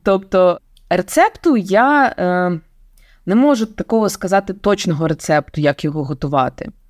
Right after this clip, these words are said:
Тому що все залежить від шматка м'яса. Тобто, я-, який він товщини, він витриманий чи не витриманий. Але це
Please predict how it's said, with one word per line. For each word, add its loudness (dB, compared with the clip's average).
Тому 0
що -6
все 0
залежить 0
від -4
шматка -2
м'яса. 0
Тобто, -4
я-, 0
який -2
він 0
товщини, -2
він -2
витриманий 0
чи -6
не 0
витриманий. -2
Але 0
це 0